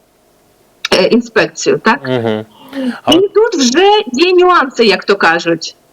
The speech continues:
Speaker 1: Чи
Speaker 2: Мгм.
Speaker 1: правильно це зробить система, чи неправильно, тому що багато українців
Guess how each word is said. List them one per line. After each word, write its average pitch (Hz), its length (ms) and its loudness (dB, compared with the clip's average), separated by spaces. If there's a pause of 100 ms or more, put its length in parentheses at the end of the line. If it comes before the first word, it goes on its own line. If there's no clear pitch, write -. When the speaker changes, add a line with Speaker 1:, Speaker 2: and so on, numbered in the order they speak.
(180)
Speaker 1:
Чи - 220 2
Speaker 2:
Мгм. 349 280 4 (280)
Speaker 1:
правильно 339 560 2
це 320 140 0
зробить 254 400 2
система, 330 520 2 (240)
чи 330 160 2
неправильно, 254 520 0
тому 254 200 2
що 262 120 0
багато 285 400 0
українців 349 640 2